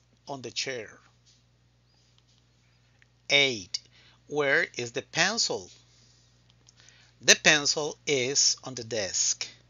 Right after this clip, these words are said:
or it's on the desk. Nine,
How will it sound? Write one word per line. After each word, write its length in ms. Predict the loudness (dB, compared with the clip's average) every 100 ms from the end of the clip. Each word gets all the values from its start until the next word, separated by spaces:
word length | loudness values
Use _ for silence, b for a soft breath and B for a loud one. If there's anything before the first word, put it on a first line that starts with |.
| _ _ _ _ _ -4
or 340 | 0 0 -2 -10 _
it's 520 | 2 2 4 4 4 2 _ -14
on 140 | -12
the 100 | -10
desk. 640 | -8 -8 -6 -4 -4 -6 -14 _ _ _ _ b b b b b b b b b _ _ -14
Nine, 460 | -2 2 2 0